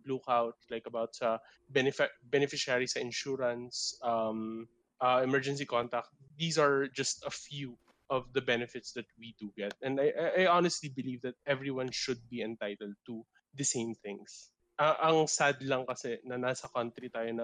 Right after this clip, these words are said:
uh, we're in a very religious country. And about, uh, what someone said earlier na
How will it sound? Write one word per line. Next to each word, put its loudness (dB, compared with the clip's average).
uh, -4
we're 2
in 4
a 2
very 0
religious -2
country. -6
And 2
about, 4
uh, 4
what -2
someone 2
said -4
earlier -4
na -2